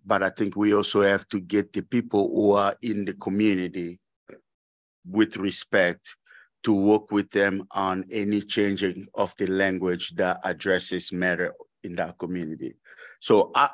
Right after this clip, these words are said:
I'm, I'm very open to changing that, but I like the possibility of maybe dis-, having a, a discussion with our friend in the, this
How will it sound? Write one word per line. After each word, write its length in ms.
I'm, 280
I'm 220
very 260
open 420
to 120
changing 480
that, 220
but 260
I 120
like 400
the 80
possibility 720
of 180
maybe 240
dis-, 380
having 320
a, 280
a 80
discussion 640
with 200
our 200
friend 480
in 140
the, 120
this 320